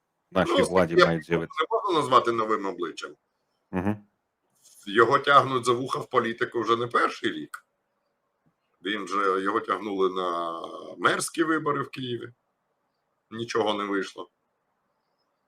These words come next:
Speaker 2: Тягнуть зараз. Але просто всі мають розуміти. Немає значення симпатії чи антипатії,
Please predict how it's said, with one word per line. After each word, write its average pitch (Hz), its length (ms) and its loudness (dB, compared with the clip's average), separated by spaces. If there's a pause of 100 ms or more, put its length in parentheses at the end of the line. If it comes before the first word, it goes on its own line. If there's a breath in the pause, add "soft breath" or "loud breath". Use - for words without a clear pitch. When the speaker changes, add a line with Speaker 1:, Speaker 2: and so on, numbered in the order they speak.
(720)
Speaker 2:
Тягнуть 110 360 2
зараз. 147 460 6 (1500)
Але 113 260 2
просто 143 760 4 (280)
всі - 220 -4
мають 139 340 2
розуміти. 113 640 -4 (720)
Немає 151 360 2
значення 135 580 -4 (680)
симпатії 143 720 4
чи - 140 -4
антипатії, - 880 -2